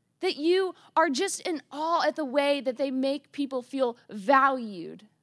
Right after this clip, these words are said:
loved, cared for? You know, the power of encouragement as we serve can be life-changing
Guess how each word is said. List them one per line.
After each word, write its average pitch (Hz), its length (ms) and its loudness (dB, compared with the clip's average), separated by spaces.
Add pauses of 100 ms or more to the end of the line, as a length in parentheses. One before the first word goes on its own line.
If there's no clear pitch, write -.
(420)
loved, 220 960 4 (480)
cared 226 400 -4
for? - 400 -16 (2250)
You 320 80 4
know, 349 100 6
the 370 120 2
power 403 540 2
of 330 140 2
encouragement 294 760 -4 (140)
as 254 340 2
we 277 360 -4
serve 269 640 -6 (180)
can 320 300 0
be 311 260 0 (140)
life-changing 247 1500 -4